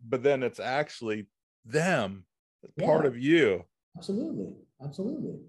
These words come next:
Speaker 2: And that's, and, and that's for that person,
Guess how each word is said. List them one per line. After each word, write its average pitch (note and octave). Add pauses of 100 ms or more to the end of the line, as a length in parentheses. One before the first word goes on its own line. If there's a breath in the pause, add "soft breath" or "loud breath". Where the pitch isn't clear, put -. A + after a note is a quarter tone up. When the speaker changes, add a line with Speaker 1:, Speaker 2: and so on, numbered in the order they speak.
(320)
Speaker 2:
And D3+
that's, G3+
and, F3+
and F3
that's F#3+
for F#3+
that G3+
person, D#3